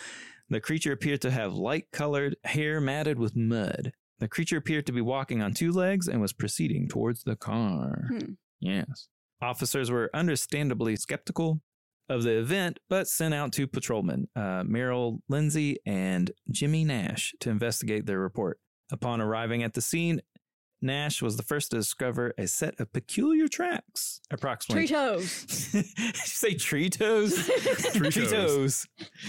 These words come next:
Speaker 3: Tree toes.
Speaker 1: Fritos.
Speaker 3: Doritos.
Speaker 1: Ah. Um, approximately ten to twelve inches long and approximately three inches wide.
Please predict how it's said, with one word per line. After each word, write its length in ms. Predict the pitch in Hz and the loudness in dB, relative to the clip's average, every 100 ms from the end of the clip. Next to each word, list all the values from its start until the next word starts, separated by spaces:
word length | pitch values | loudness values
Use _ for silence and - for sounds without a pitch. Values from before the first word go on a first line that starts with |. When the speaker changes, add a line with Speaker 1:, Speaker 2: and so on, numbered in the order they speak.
| 220 220 | -2 2
Speaker 3:
Tree 100 | 220 | 2
toes. 400 | 202 113 92 - _ - | 2 2 0 -6 _ -4
Speaker 1:
Fritos. 800 | 220 175 123 113 - - - - - _ _ - | 2 4 4 2 0 -4 -6 -6 -12 _ _ -2
Speaker 3:
Doritos. 480 | 127 135 104 87 - _ _ - | 0 2 2 -2 -6 _ _ -4
Speaker 1:
Ah. 580 | 123 123 104 - 92 - _ _ _ - - | -2 0 -2 -2 -4 -6 _ _ _ -4 0
Um, 340 | 196 175 143 - _ _ 123 - - 175 | 0 2 0 -2 _ _ -12 -8 -2 0
approximately 500 | 165 180 165 170 147 | 0 0 0 0 0
ten 320 | - 165 170 | 0 2 2
to 80 | 170 | 2
twelve 320 | - 160 143 | 2 0 0
inches 300 | 143 151 147 | 0 0 0
long 320 | 135 127 127 | 0 0 0
and 80 | 123 | 0
approximately 580 | 117 127 120 123 113 110 - - _ | 0 -2 -2 -2 0 -2 -6 -20 _
three 220 | 156 170 123 | 0 2 2
inches 420 | 110 104 131 - | 2 0 0 -2
wide. 540 | 117 143 107 73 50 | -2 0 0 -2 -4